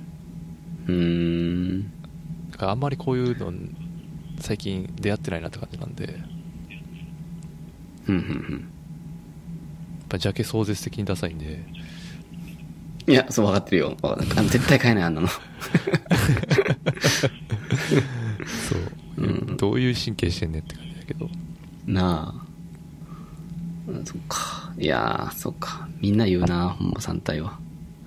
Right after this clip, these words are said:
Speaker 2: うん。で、これは、なんていうか、まあ、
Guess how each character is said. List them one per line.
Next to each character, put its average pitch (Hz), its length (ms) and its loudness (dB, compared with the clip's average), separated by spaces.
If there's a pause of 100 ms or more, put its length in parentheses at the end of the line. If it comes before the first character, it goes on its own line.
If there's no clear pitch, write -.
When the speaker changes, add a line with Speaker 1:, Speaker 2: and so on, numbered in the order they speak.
(920)
Speaker 2:
う 95 40 -2
ん。 85 260 -2
で、 87 100 -4
こ - 200 0
れ 101 100 2
は、 95 680 2
な 92 100 0
ん 92 40 -4
て 95 100 -2
い - 40 0
う - 20 -6
か、 - 240 -2 (3750)
ま 90 640 -2
あ、 - 20 -10